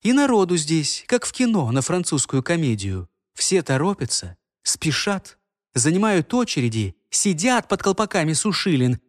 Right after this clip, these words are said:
вертятся перед огромными зеркалами, недовольно хмурясь от складок на свёрстанном на живую нитку костюме.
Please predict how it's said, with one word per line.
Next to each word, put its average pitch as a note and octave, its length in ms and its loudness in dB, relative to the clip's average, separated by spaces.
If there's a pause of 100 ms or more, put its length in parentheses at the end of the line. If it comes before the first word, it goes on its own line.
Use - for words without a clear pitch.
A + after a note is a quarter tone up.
(140)
вертятся F#3 680 2
перед E3+ 260 2
огромными E3+ 460 2
зеркалами, F#3+ 680 0
недовольно A3 460 2
хмурясь E3+ 600 2 (180)
от C3+ 160 -4
складок G#3+ 560 0
на D#3+ 140 2
свёрстанном F#3 640 0
на F3 100 2
живую D3+ 360 4
нитку E3 280 0
костюме. A2 680 -2